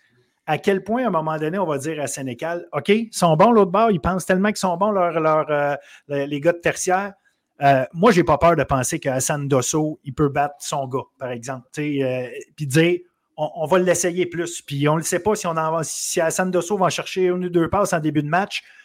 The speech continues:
on peut un petit peu, euh, débalancer les affaires. À un moment donné, il faut que t'ailles essayer de créer la brèche, euh, là où tu penses, eux autres, ils pensent qu'ils sont assez forts pour, euh,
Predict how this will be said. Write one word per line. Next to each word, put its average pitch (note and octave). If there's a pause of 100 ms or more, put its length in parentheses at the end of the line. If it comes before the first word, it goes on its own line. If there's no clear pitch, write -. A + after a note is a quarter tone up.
(140)
on D3
peut F3
un E3
petit -
peu, F#3+
euh, D3
débalancer D3+
les D3
affaires. C#3 (280)
À D#3+
un F3
moment F3+
donné, F3
il G3+
faut F3
que -
t'ailles E3
essayer D#3+
de F3+
créer D#3+
la D#3
brèche, D#3+ (300)
euh, C3+
là D#3
où F3
tu -
penses, E3+
eux D3
autres, G3
ils -
pensent F3
qu'ils -
sont D#3+
assez C#3
forts F3
pour, C3+
euh, B2+